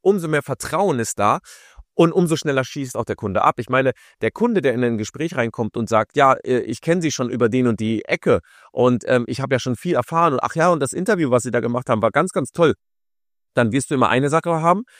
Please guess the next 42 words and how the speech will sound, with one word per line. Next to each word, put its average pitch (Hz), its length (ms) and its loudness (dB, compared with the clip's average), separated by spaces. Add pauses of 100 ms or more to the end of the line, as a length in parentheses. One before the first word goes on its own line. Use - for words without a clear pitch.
(180)
du 117 120 -2
hast - 300 -2
einen 117 200 2
Vorschuss - 580 -2
von 147 200 -6
Vertrauen. 127 500 -2
Und 104 160 -2
das 190 120 2
bewirkt, 143 520 -2 (400)
dass 123 160 -2
der 123 100 2
Kunde 202 320 2
in 120 80 4
einer 110 60 2
gewissen 110 360 -2
Form 139 220 0 (100)
schneller 120 380 2
kaufen 151 400 0
wird. 104 80 -4
Das 104 100 -6
heißt, 127 160 0
stell 160 140 2
dir 160 120 0
mal 147 80 0
eine 131 80 -4
große 120 260 -4
Frage, 120 360 0
gerade 117 320 2
wenn 117 80 -2
der 110 120 -4
Kunde 117 320 2 (180)
einen 107 220 0
Termin 98 280 -2
bucht, 143 380 -6 (380)
was 139 200 2
kannst 156 260 -2
du 139 60 -2
ihm, 135 400 0
ihm 123 220 -2
zur - 160 -6
Verfügung 143 460 -2
stellen, 113 400 -2